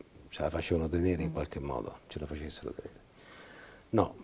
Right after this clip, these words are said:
mm, non ce l'hanno fatta tenere, quindi l'abbiamo, abbiamo sgomberato venti, qualcosa come diciottomila libri, una cosa, cioè, cioè, sei mesi di trasloco.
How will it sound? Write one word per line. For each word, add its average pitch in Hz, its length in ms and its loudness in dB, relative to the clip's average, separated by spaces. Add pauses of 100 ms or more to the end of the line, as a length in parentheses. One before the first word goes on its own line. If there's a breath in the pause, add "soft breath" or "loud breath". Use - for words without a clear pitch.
(100)
mm, 87 340 4
non 76 140 2
ce - 140 -2
l'hanno 73 180 0
fatta 71 320 -2
tenere, 64 300 -2
quindi 101 220 6
l'abbiamo, 95 600 2
abbiamo 92 320 6
sgomberato 95 640 8
venti, 92 380 8
qualcosa 87 400 4
come 82 160 4
diciottomila 82 680 4
libri, 73 460 -2
una 73 200 0
cosa, 73 460 -2 (100)
cioè, - 180 -8
cioè, - 180 -6
sei 98 260 10
mesi 95 360 8
di 85 40 4
trasloco. 73 580 0